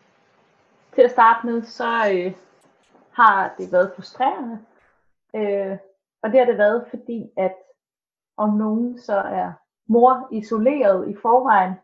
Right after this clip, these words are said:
og den her coronakarantæne har gjort, at hun i virkeligheden har været nødsaget til at isolere sig endnu mere,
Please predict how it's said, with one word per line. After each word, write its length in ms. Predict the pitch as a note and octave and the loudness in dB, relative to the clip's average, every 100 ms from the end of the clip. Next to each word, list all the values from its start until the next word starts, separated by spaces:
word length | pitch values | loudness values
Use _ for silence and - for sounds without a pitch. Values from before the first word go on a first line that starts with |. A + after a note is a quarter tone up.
| _ _ _ _ _ _ _ _ _ _ - | _ _ _ _ _ _ _ _ _ _ 2
og 320 | A3+ G#3 G#3+ A#3+ | 4 4 4 2
den 200 | B3 G#3+ | 2 0
her 300 | A#3 G#3+ G3+ | 0 0 -2
coronakarantæne 920 | A#3+ A3 A3+ B3+ B3 G#3+ G#3 G3+ G3+ | -4 -2 -2 -4 -4 -6 -6 -6 -4
har 120 | G#3 G#3+ | -4 2
gjort, 300 | B3 A3+ G3+ | 4 4 2
at 160 | G3+ G3+ - | -2 -4 -6
hun 260 | A3 G#3 - _ _ _ _ _ _ - - | 0 0 0 _ _ _ _ _ _ -18 -8
i 60 | A#3 | -4
virkeligheden 600 | A#3+ A#3+ B3 A3+ G#3 G#3 | -2 -2 -4 -4 -8 -8
har 140 | G3 | -6
været 180 | F#3+ F#3+ | -4 0
nødsaget 400 | G#3+ A#3 G3+ - | 0 0 -6 -4
til 80 | G3+ | -4
at 140 | F#3 | -2
isolere 380 | F#3+ G3+ G#3+ G3+ | -4 -6 -4 -4
sig 120 | F#3+ | -2
endnu 260 | G#3+ B3+ B3 | 2 2 2
mere, 420 | A3 A3 A#3 | 0 -2 -4